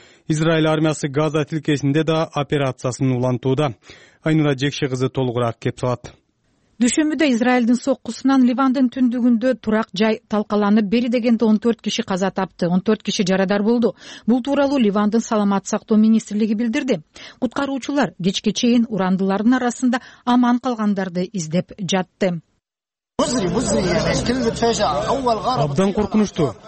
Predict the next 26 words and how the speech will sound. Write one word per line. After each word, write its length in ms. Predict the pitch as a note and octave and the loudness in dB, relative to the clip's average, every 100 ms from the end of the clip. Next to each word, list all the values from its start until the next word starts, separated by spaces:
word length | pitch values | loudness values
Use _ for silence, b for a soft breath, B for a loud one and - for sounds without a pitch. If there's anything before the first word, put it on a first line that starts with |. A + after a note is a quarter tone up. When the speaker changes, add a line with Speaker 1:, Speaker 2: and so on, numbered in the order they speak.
| A2+ | -6
Speaker 1:
Баарыбыз 480 | C#3 E3+ F3 F#3+ E3 | -2 0 2 2 2
нес 220 | E3+ E3 | 0 0
болдук. 300 | G3+ F#3+ C3+ - - - - - | -2 -2 -4 -12 -18 -18 -10 -2
Эч 220 | D#3 - | -2 0
кандай 260 | F#3 F#3 F3+ | 0 2 2
эскертүүсүз 720 | F3 - F#3+ - F#3 E3 F#3 - | 0 0 -2 0 -2 -2 -4 -2
соккурушту. 600 | E3+ - G3 F3+ D3+ G2 G3 F#3+ E3 F3+ | -2 0 0 0 -4 -6 -10 -14 -14 -4
Эвакуация 680 | D3 D#3+ F3 F#3+ F#3 F3+ F#3 | 0 0 0 0 0 0 0
болгула 360 | E3+ F3+ F3 E3+ | 0 0 0 0
деген 280 | E3+ F3+ | 0 2
эч 200 | F3 F3+ | 2 0
кандай 300 | - F3 F3+ | -2 0 2
эскертүү 540 | E3+ E3+ - F3+ D#3 E3+ | 2 0 -2 -4 -2 0
берилген 400 | E3 E3 E3+ F#3+ | 0 0 0 0
эмес. 240 | G3 E3 A3+ A3 A#3 A#3 - | 0 -2 -8 -16 -18 -10 -4
Ал 140 | E3 | -2
жакта 320 | F3 G#3+ F3+ | -2 0 0
отуз 460 | E3+ F3+ F3 G3+ G3 A3 | 2 2 0 -2 -4 -4
киши 180 | - G3 | -2 0
бар 200 | F#3+ F3 | 2 2
болчу. 340 | D3+ B2+ A2 - - | -2 -4 -10 -8 -2
Имарат 360 | D#3+ E3 E3+ | 0 0 0
алардын 420 | E3+ E3+ D#3+ F3 | 0 0 2 0
үстүнө 260 | D#3+ F3 E3+ | 0 0 0
урады. 340 | D#3+ E3 D#3+ C#3+ - - - - C#3 | 2 2 0 -2 -8 -16 -20 -6 0
Өлгөндөр, 640 | F3 E3+ G3 F#3 D3 | 2 4 2 2 0